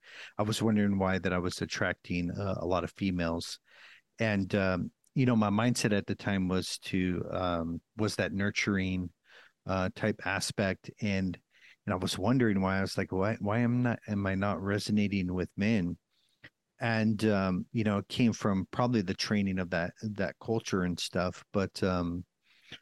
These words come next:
uh, the energy level I was giving off was, that's what, that's what it's attracting. So when I look at what's taking place in the church is like,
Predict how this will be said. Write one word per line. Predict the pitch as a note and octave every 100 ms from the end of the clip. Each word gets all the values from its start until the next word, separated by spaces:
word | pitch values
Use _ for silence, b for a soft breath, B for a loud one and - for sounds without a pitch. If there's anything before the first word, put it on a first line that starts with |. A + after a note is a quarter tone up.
| B _
uh, | - G#2
the | G#2+ D3+
energy | E3+ F#3 D3 D3+
level | B2 A#2+
I | B2+
was | A#2 B2
giving | A2 A#2+ A2
off | C3 C#3 G#2 - - -
was, | A2+ B2+ A#2 G2+ - - - - _ _ -
that's | A#2+ B2 -
what, | B2 A#2 A2
that's | B2 B2
what | C#3 A2+
it's | -
attracting. | G#2+ - A#2 - G2+
So | - A2+ G2+ B B
when | C#3+ D3+
I |
look | C#3 D#3 E3+
at | C3
what's | B2+ -
taking | D3 B2
place | A2+ A#2+ -
in |
the | G#2
church | D3 C3
is | A2 G2+
like, | G#2